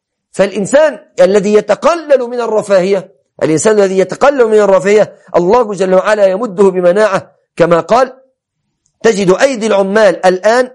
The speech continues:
أقوى بكثير من أيدي طلبة العلم". يبقى خلاصة البذاذة أيها الكرام التي حثنا النبي صلى الله عليه وسلم عليها هي ترك كثير من التنعم. ليس عب-، ليسوا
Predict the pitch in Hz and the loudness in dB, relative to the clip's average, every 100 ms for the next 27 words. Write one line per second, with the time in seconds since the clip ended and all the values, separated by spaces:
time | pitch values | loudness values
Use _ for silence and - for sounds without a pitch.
0 | - 262 190 202 185 180 143 226 208 185 | -4 -4 -2 -2 -2 -6 -4 -2 -2 0
1 | 185 185 226 226 190 180 175 - 190 180 | -2 0 -2 0 0 2 0 2 0 2
2 | 151 147 135 117 123 78 - _ _ _ | -2 -2 -4 -4 -4 -6 -18 _ _ _
3 | _ 156 165 180 180 269 214 180 185 165 | _ -4 -2 -2 2 0 0 -8 -2 0
4 | 175 175 175 180 185 170 - 160 170 107 | 0 0 0 0 0 0 0 0 0 -4
5 | - _ _ _ 151 170 175 - 220 - | -16 _ _ _ 0 0 -2 -2 -4 -2
6 | 180 160 160 175 208 170 160 147 196 165 | -2 0 -2 -2 -4 -2 -2 0 0 0
7 | 156 185 190 185 - _ - 170 165 226 | 0 0 2 0 -4 _ -2 0 2 0
8 | 214 208 185 - _ _ _ _ _ - | -2 0 0 0 _ _ _ _ _ -2
9 | 180 202 247 254 247 226 220 208 190 180 | -2 0 0 0 0 0 0 0 0 0
10 | 180 139 123 87 _ 135 208 247 190 - | 0 0 -4 -4 _ 0 0 0 -4 -2
11 | 143 139 156 - 202 247 185 - 139 101 | 0 0 -4 -2 -2 0 -4 -4 -4 -4